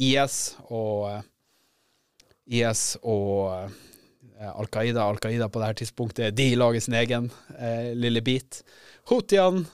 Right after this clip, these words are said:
erklærer at de er <laughs> i kontroll, eh, av Jemen,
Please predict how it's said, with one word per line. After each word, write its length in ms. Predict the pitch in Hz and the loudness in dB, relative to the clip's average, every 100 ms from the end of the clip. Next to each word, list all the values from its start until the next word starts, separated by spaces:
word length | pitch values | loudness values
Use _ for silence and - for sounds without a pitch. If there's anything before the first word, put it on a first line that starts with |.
| - | -8
erklærer 540 | - 127 143 127 113 117 | -4 0 2 2 2 -2
at 100 | - _ - | -6 _ 2
de 240 | 233 208 - - - | 4 4 2 -4 -6
er 380 | 160 151 151 - 180 - | 4 4 4 0 -6 -4
<laughs> 100 | 139 - - - - _ | -6 -8 -20 -20 -20 _
i 140 | 147 | -2
kontroll, 500 | 143 147 - 156 156 143 - - | 0 0 4 6 6 0 -10 -20
eh, 340 | - 127 117 127 - | -6 -2 -2 -4 -6
av 220 | 135 123 | -4 0
Jemen, 400 | 127 143 139 | 2 4 2